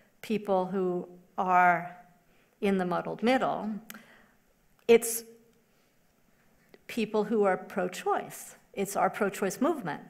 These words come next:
And that's another reason why I wrote this book. I thought, you know, we've gotta get off the dime where we, where every time Congress proposes some awful new law, w-,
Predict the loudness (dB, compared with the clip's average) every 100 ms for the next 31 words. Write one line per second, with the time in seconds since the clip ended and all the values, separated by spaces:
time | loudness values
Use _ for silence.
0 | -20 -20 -2 2 4 4 2 4 4 6
1 | 4 4 4 4 4 2 -2 -6 -4 -4
2 | -4 -6 2 2 4 4 4 2 2 4
3 | 6 4 2 2 6 6 4 -2 0 2
4 | 4 4 4 2 2 6 8 8 8 6
5 | 2 4 4 4 -2 -14 -16 -14 -12 -4
6 | 8 10 10 6 2 0 2 6 6 6
7 | 2 -2 0 0 2 4 4 4 -2 0
8 | 0 2 4 4 4 4 2 0 -8 -20
9 | -20 -20 _ _ -20 _ -6 -4 -2 -2